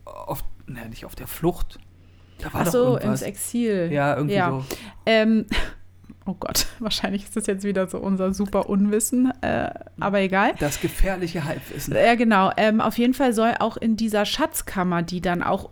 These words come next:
Speaker 2: in dem Berg da unter diesem Palast ist, sollen auch Gegenstände sein, die nicht von dieser Erde sind.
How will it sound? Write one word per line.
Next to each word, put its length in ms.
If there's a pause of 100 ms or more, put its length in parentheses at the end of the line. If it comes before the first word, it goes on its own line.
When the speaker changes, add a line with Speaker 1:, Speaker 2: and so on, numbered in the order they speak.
(120)
Speaker 2:
in 200
dem 240
Berg 520
da 200
unter 380
diesem 340
Palast 540
ist, 240
sollen 480
auch 320
Gegenstände 840
sein, 400
die 180
nicht 600
von 420
dieser 520 (160)
Erde 560 (1400)
sind. 440